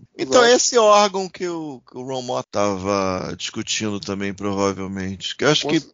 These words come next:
Speaker 1: já não tinha mais conteúdo, acho que o estúdio não tava mais ligando pra isso, mesmo cabo básico. Devia ter alguma questão de censura, assim, pra poder passar ali.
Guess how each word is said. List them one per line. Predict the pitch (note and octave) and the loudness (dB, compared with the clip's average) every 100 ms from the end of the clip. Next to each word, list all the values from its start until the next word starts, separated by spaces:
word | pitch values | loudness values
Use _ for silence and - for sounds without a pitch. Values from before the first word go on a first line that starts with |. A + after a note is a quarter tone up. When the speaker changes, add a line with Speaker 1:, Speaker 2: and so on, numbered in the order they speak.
| _ | _
Speaker 1:
já | G#2 B2+ | 0 2
não | D3 D3 | 2 0
tinha | - C#3+ | 0 2
mais | C3 B2 | 2 -2
conteúdo, | - D3 D3 C#3+ B2 C3+ C#3+ C#3+ | -2 -4 2 2 2 0 -2 0
acho | C#3 - | 0 -2
que | B2+ | -8
o | |
estúdio | A2 - A#2+ A#2 | -8 -6 -6 -6
não | A#2 | -4
tava | G#2+ A2 | 0 0
mais | G#2 G2+ | 0 -2
ligando | G#2 G2+ G#2+ F#2+ F2+ | -4 -6 -8 -8 -8
pra | - - | -6 -6
isso, | - - - - | -6 -10 -12 -12
mesmo | F2 F2+ E2+ F2+ - _ | -10 -10 -10 -14 -18 _
cabo | - F2+ F2+ | -2 0 -2
básico. | E2+ F2 F2+ F#2 - _ - | -2 0 0 -2 -12 _ -6
Devia | G2 A2 | 0 2
ter | A#2+ | 2
alguma | A2+ A2+ | 2 0
questão | A#2 G#2+ A2 | 0 -2 -2
de | - | -2
censura, | B2 A2 - A2 G#2 | 0 -2 -4 -4 -4
assim, | G2 - F#2 | -4 -6 -8
pra | F#2+ | -8
poder | G2+ G2+ | -6 -6
passar | G#2 G#2+ G2 - G#2 G#2+ | -2 -2 -2 -2 0 2
ali. | G2+ F2+ | 0 -6